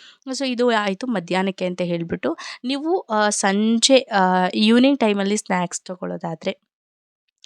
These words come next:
ಎಳ್ನೀರನ್ನ ತಗೊಳ್ಬೋದು ಈ ಟೈಮಲ್ಲಿ. ಆ, ಇಲ್ಲ ಅಂತ ಹೇಳಿದ್ರೆ, ಆ, ನಿಮ್, ಆ, ಲೋ ಫ್ಯಾಟ್ ಇರೋವಂಥ ಮಿಲ್ಕನ್ನು ಕೂಡ ತಗೊಳ್ಬೋದು.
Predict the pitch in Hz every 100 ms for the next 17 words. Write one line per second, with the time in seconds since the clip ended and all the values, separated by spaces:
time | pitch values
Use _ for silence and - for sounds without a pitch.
0 | - _ - 180 185 190 190 196 190 170
1 | 170 170 175 - 190 180 170 170 160 190
2 | 254 - - - 196 180 185 190 196 190
3 | 185 185 190 196 180 175 202 240 233 -
4 | - 185 180 180 190 - 185 180 175 180
5 | 196 214 - 185 180 185 175 175 202 190
6 | 185 180 - 175 170 180 175 226 185 170
7 | 165 165 170 165